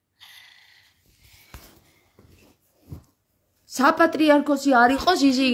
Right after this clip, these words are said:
ხალხი არ არის ჯერ მზად და ვერ ვეტყვით, ვინ არ ხალხი არ არის, თუ შენ გეზა, ე, ისა გენანება, შენი ძალაუფლების დატოვება.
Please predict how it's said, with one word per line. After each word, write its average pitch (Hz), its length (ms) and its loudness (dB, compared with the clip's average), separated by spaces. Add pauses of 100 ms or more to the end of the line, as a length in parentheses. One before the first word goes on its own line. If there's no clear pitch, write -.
ხალხი 240 440 -2
არ 220 200 4
არის 180 260 -2
ჯერ 185 180 -4
მზად 190 440 -2
და 196 160 -4
ვერ 202 220 2
ვეტყვით, 220 400 -2
ვინ 294 300 0
არ 320 180 4
ხალხი 285 420 -2
არ 285 160 0
არის, 214 200 -2
თუ 392 80 -8
შენ 302 380 0
გეზა, 240 320 0
ე, - 460 -12 (160)
ისა 202 220 -2
გენანება, 220 640 0
შენი 202 360 -6 (320)
ძალაუფლების 214 760 0
დატოვება. 190 680 -4